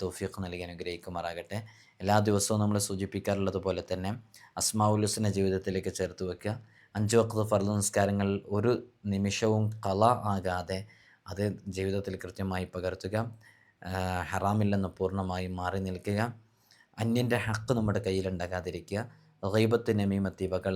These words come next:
നമ്മുടെ നാക്ക് കൊണ്ട് പറയാതിരിക്കുക. അങ്ങനെയൊക്കെ പറഞ്ഞാൽ നമ്മൾ ചെയ്യുന്നതിന് ഫലം ഉണ്ടാകില്ല എന്നുള്ളതാണ്,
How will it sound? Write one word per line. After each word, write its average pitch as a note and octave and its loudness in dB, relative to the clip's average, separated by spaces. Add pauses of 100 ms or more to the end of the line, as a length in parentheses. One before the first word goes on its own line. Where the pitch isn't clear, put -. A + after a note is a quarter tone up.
നമ്മുടെ F#2 -6
നാക്ക് F2+ -6
കൊണ്ട് F2+ -4
പറയാതിരിക്കുക. G2 0 (320)
അങ്ങനെയൊക്കെ A#2 2
പറഞ്ഞാൽ A#2+ 6
നമ്മൾ B2+ 2 (120)
ചെയ്യുന്നതിന് A2+ 2
ഫലം G#2 2
ഉണ്ടാകില്ല A2 2
എന്നുള്ളതാണ്, E2+ -4